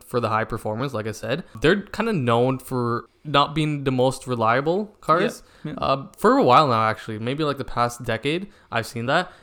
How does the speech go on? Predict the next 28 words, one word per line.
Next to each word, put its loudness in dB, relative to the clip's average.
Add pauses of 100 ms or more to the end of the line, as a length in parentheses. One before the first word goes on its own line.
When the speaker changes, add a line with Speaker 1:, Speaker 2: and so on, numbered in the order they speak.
(140)
Speaker 1:
And -2
because 0
of -4
that, 0
people -6
are -4
purchasing, -6
like, -6 (100)
older 2 (240)
German -4
cars, -4
so, -8
like, -4
B -4
M -2
W, 0
like, -4
the -18
E -4
thirty-six, -4
the -18
E -4
forty-six, -4
you -6
know, -4 (300)
we've -4
seen -4
those 4